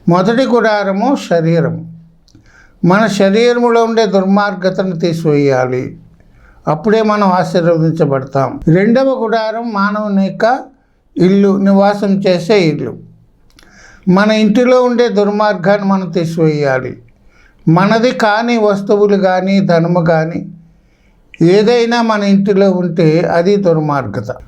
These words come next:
వాని నుండి మనం తొలగించుకోవాలని వాక్యం మనకి చెప్తా ఉంటుంది. మన ఇంటిలో దేవుని మందస్సం ఉండాలని చెప్పుకుంటా వచ్చాం. మన ఇంటిలో,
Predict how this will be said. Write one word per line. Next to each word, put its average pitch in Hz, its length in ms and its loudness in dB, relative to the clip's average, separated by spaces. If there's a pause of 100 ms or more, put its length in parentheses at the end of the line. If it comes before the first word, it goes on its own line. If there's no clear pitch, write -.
(120)
వాని 196 400 2
నుండి 233 340 0
మనం 214 440 -2 (720)
తొలగించుకోవాలని 185 1120 2
వాక్యం 165 500 0
మనకి 156 500 0
చెప్తా 131 340 -2
ఉంటుంది. 120 640 -4
మన 196 160 2
ఇంటిలో 247 520 2
దేవుని 226 440 0
మందస్సం 196 540 0
ఉండాలని 185 640 -2
చెప్పుకుంటా 151 580 -2
వచ్చాం. 131 580 -2
మన 202 180 2
ఇంటిలో, 233 840 0